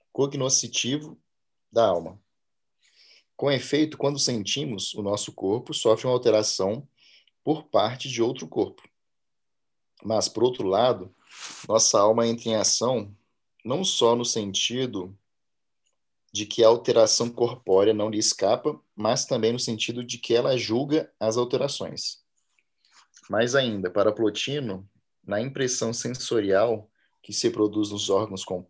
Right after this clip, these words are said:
corpóreos, a alma vê, embora em, em um nível mais fraco e debilitado, o rastro de formas inteligíveis, e, portanto, para a alma, a própria sensação é uma forma de contemplação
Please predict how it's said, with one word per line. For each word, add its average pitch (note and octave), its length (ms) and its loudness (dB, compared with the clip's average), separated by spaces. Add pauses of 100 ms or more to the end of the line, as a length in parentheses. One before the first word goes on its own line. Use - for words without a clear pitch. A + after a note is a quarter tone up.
corpóreos, A2 1080 0 (520)
a F#2+ 100 4
alma A2 340 4
vê, A2+ 440 0 (520)
embora A2 440 4
em, B2 240 -6 (120)
em A#2+ 180 -4
um B2+ 60 -4
nível A2 320 -2
mais F#2+ 200 -2
fraco G#2+ 320 -4
e G2 40 -8
debilitado, F#2+ 680 -4 (680)
o - 120 -12
rastro A2+ 480 2
de C#3 120 -6
formas B2+ 440 0
inteligíveis, C3 1000 -6
e, - 80 -14
portanto, G2+ 480 -4
para G#2+ 220 4
a F#2+ 80 6
alma, A#2 400 2 (720)
a A2+ 100 0
própria A2+ 480 4
sensação A2+ 840 -4
é A#2+ 80 -6
uma B2 200 -2
forma A#2+ 340 0
de A#2 120 -6
contemplação B2+ 1080 -4